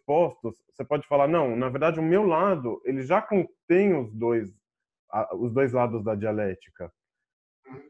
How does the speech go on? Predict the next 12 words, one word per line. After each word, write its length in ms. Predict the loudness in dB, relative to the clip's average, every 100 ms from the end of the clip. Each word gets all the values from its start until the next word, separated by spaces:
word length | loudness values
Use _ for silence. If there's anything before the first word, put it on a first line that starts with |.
| _ _ 2
Pode 220 | 2 4
ser 180 | 0 2
também, 320 | 0 2 0
é 60 |
verdade. 540 | 0 0 2 0 -2 -4
Se 100 | -4
a 40 |
gente 180 | -4 -4
chegar, 240 | -2 0 0
por 120 | -2
exemplo, 440 | -4 -6 -8 -8
na 120 | -6